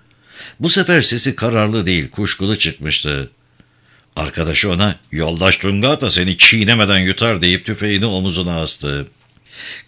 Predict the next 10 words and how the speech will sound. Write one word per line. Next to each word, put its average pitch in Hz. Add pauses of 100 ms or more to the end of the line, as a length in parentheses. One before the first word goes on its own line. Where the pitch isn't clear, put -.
Craig 175
bacağını 143
yerden 98
aldı, 76
çabucak 110
yerine 87
taktı, 78
kayışını 113
tutturmaya 87
koyuldu. 76